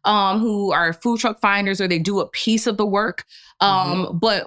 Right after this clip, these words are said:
Speaker 1: but we find that, that we're uniquely positioned to do it all. And because we can build everything on our own,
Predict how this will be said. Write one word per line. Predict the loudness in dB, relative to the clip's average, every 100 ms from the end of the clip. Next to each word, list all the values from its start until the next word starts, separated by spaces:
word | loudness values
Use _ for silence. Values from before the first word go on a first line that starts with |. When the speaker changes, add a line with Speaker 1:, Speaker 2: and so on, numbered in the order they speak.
| -2
Speaker 1:
but | 0
we | 0 -2
find | 0 0 0 0 0
that, | 0 0 -2 0
that | -2 0
we're | 0
uniquely | 0 -2 -2 0 -2 0
positioned | 0 0 0 0 0
to | 0
do | 0 2 2
it |
all. | 2 2 2 0 2
And | 2
because | 2 0 -2 0 -2
we | -4
can | 0 0
build | 2 2 0 0
everything | -2 -2 -2 0 2
on | 2
our | 0 0
own, | -2 -2 -2